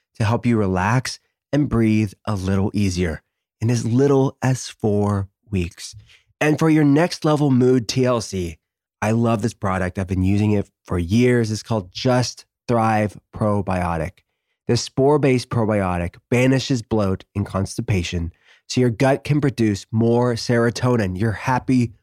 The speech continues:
neurotransmitter. Ninety-five percent of that, most of you know this, is made in your gut, stored in your gut. It works on G I motility and the vagus nerve. It supports better sleep and those anti-anxiety pathways.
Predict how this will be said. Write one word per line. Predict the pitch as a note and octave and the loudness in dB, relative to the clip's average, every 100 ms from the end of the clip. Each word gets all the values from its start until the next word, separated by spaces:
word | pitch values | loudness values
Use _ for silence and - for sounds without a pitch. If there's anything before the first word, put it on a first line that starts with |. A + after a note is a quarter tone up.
| _ A2+ | _ -2
neurotransmitter. | A#2 A2 G#2 G2 E2+ E2 - _ _ _ - | -2 -2 -2 -4 -2 -4 -6 _ _ _ -4
Ninety-five | C3+ C#3+ C3 C3+ B2+ | 0 2 0 0 -2
percent | A2 D3+ | 0 2
of | D3 | 2
that, | G#2+ A2 - _ _ _ - | 2 0 -2 _ _ _ -6
most | G2 F#2 | -6 -4
of | F2+ | -2
you | |
know | F#2+ D#3+ | 2 2
this, | C3 B2 C3 | 2 0 -4
is | - | -2
made | A#2+ C#3 D#3 | 2 4 4
in | D3+ C#3 | 4 4
your | C3+ | 2
gut, | A2+ A2 G2+ - _ _ | 2 0 0 -6 _ _
stored | - C#3 B2+ A#2 | -6 0 2 2
in | A2+ | 2
your | A2 | 2
gut. | A2+ A2+ | 0 0
It | A2+ | 0
works | A#2 C3+ B2 - | 0 0 -2 -2
on | A#2+ A#2 | 0 0
G | G2+ A#2+ | 2 2
I | A2+ | 2
motility | G#2 G2+ - D3 D3 C#3+ - - _ | 0 -2 0 2 2 2 -2 -20 _
and | A#2+ B2 | 0 2
the | A2+ | 0
vagus | F2+ A#2+ A#2+ B2 - | 0 0 2 0 0
nerve. | A2+ A2+ F#2+ E2 _ _ _ _ _ - | -2 0 -2 -4 _ _ _ _ _ -8
It | - | -4
supports | A#2 G2 A2 - | -4 -2 -4 -2
better | G2 F2+ | -2 -2
sleep | - - D#3+ D#3+ D3+ - - _ _ _ - | -6 0 2 4 2 -2 -20 _ _ _ -6
and | B2 B2+ C3+ | -2 0 2
those | C3+ A#2 | 2 0
anti-anxiety | A#2 A2+ G2+ G#2 G2 F#2+ F#2 F2+ | -2 -4 -2 -4 -2 -2 0 -2
pathways. | F#2 F#2+ - - - - | -2 -4 -6 -10 -12 -14